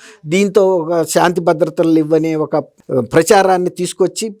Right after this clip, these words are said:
పారిశ్రామికవేత్తల్లోనూ పెట్టుబడిదారుల్లోనూ ఒక భయం కల్పించడం,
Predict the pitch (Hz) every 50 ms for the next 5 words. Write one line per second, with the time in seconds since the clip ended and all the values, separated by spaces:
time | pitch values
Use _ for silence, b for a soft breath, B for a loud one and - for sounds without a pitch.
0 | _ _ - 170 165 180 175 - 196 190 190 180 175 165 175 175 165 170 - 175
1 | 175 175 175 185 190 185 - 165 160 175 170 180 175 165 175 170 165 165 165 170
2 | 165 165 165 165 180 190 180 165 160 - 165 143 139 147 151 156 160 160 156 147
3 | 143 156 135 - - - 135 131 131